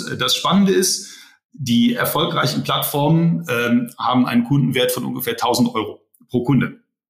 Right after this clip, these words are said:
So, und wenn man sich jetzt, wenn man das, die gleiche Übung bei den Banken macht, jetzt bei den Deutschen zumindest, liegen die leicht unter diesem Wert. Das heißt, für mich die, die Schlussfolgerung, es ist jetzt schon so, dass die Kunden auf den Plattformen höher bewertet werden als bei den Banken.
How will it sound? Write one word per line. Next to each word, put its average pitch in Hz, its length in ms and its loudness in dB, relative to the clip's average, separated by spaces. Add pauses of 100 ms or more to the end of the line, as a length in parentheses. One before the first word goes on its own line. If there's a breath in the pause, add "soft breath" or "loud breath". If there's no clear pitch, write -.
(460 loud breath)
So, - 120 -2
und 101 160 -4
wenn 110 80 0
man 110 140 0
sich 120 100 -4
jetzt, 120 300 -6
wenn 117 80 -8
man 107 100 -6
das, 107 180 -6
die 117 100 -6
gleiche 135 280 -2
Übung 117 280 0
bei 107 120 -2
den 110 160 -4
Banken 139 300 0
macht, 120 380 -2 (160)
jetzt - 120 -8
bei 98 80 -4
den 90 140 -2
Deutschen 135 340 0
zumindest, 139 600 2 (320 loud breath)
liegen 127 320 0
die 127 120 2
leicht 123 360 -2
unter 135 180 2
diesem 123 280 0
Wert. 92 240 -2
Das - 120 -4
heißt, - 540 -6
für - 80 -6
mich 135 260 0
die, - 220 -10
die - 80 -20
Schlussfolgerung, 123 640 -2
es - 120 -6
ist - 220 -8
jetzt - 260 -2
schon 107 220 0
so, 120 460 -2 (180)
dass - 180 -4
die - 120 -2
Kunden 160 440 0
auf - 280 -2
den 117 180 0
Plattformen 127 680 0
höher 139 320 2
bewertet 127 580 -4
werden 127 720 -2 (240)
als 113 240 -4
bei 110 120 -2
den 131 140 2
Banken. 117 340 -4